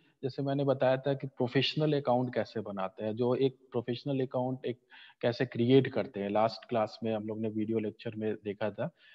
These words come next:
अ, तो वो, उसका एक अलग तरीका होता है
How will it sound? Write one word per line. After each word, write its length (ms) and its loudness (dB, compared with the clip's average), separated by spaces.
अ, 420 -2
तो 240 -4
वो, 320 -8
उसका 280 6
एक 160 8
अलग 240 4
तरीका 320 4
होता 240 4
है 140 0